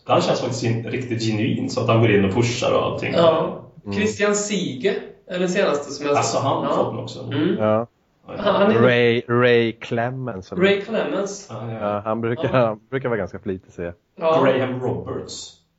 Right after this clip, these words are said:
Speaker 2: Ja.
Speaker 1: Också en,
Speaker 3: Mm.
Speaker 1: det var med då och vann åttiofyra.
Speaker 2: Ja. Mycket, mycket tweets om Tottenham.
Speaker 3: Mm.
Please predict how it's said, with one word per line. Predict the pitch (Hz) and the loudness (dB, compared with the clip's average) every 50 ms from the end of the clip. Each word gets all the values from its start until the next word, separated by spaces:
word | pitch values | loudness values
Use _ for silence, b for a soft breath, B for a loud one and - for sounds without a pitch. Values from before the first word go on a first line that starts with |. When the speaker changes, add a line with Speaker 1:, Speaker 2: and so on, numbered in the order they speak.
| _ _ _ - | _ _ _ -6
Speaker 2:
Ja. | 143 151 147 147 143 | -2 0 0 0 -2
Speaker 1:
Också | 113 - - - | -2 -4 -8 -8
en, | - - - 113 104 | -10 -10 -10 -8 -6
Speaker 3:
Mm. | 104 104 104 110 | -4 -4 -4 -4
Speaker 1:
det | - 101 104 - - - - - - - _ - | -6 -8 -8 -8 -12 -14 -14 -16 -18 -18 _ -14
var | 110 104 | -10 -8
med | 101 95 92 | -8 -6 -6
då | 98 | -6
och | 95 95 | -4 -4
vann | 90 90 90 | -4 -4 -4
åttiofyra. | 90 87 - - - 101 95 95 - - - - - - | -6 -8 -8 -8 -6 -6 -6 -6 -6 -6 -8 -8 -2 2
Speaker 2:
Ja. | 170 156 151 - - - - - - - - - - | 4 4 4 4 2 0 -4 -8 -12 -16 -18 -10 -4
Mycket, | 196 202 214 - - 180 170 170 - | -2 0 0 0 0 -2 -4 -2 0
mycket | 190 202 202 190 190 185 - | 0 2 2 2 0 -2 2
tweets | 208 175 170 165 165 | 2 2 2 2 0
om | 156 156 | -2 -2
Tottenham. | 151 139 - 131 127 120 120 120 - - - _ _ _ _ _ - | -2 -4 -4 -2 -2 -2 -4 -6 -10 -12 -20 _ _ _ _ _ -10
Speaker 3:
Mm. | 101 101 98 101 107 | -8 -6 -6 -6 -6